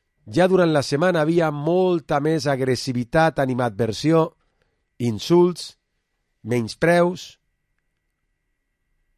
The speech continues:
i campanyetes vàries. El futbol és sempre una festa, però al voltant del futbol n'hi ha gent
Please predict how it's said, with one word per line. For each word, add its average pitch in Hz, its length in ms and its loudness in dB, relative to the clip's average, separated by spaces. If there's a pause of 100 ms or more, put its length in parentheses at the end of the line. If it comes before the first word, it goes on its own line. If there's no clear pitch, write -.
(460)
i 123 160 -8
campanyetes 127 640 0
vàries. 76 720 -12 (1300)
El 120 160 -2
futbol 220 480 2 (640)
és 156 140 -4
sempre 175 280 0
una 151 140 2
festa, 85 540 -8 (420)
però 131 160 4
al 127 80 4
voltant 123 360 0
del 165 140 0
futbol 170 460 -4 (280)
n'hi 147 180 0
ha 135 100 0
gent 156 240 0